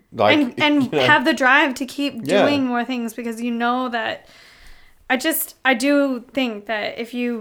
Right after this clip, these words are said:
Speaker 2: really, really want something and you're really passionate about, I mean, so many people ask,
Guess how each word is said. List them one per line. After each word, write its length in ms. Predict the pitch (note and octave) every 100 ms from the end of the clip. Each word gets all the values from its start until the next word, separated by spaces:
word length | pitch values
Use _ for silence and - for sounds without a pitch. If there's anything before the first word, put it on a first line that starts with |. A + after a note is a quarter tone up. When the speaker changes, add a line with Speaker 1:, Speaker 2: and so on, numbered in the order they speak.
| G#3+
Speaker 2:
really, 440 | A3+ B3 B3+ B3+ B3
really 420 | G3+ B3 A#3+ A#3+
want 320 | A3 A#3+ A3+
something 320 | A#3 G#3 G3+
and 140 | G#3 G#3
you're 120 | G3+
really 380 | G#3 A3+ B3 B3+
passionate 400 | - A#3 - A3
about, 140 | G#3+
I 60 | A3
mean, 200 | C4 C4
so 360 | - - D4+
many 180 | D4+ D4+
people 300 | C4+ C#4 B3+
ask, 440 | A#3 A#3+ - -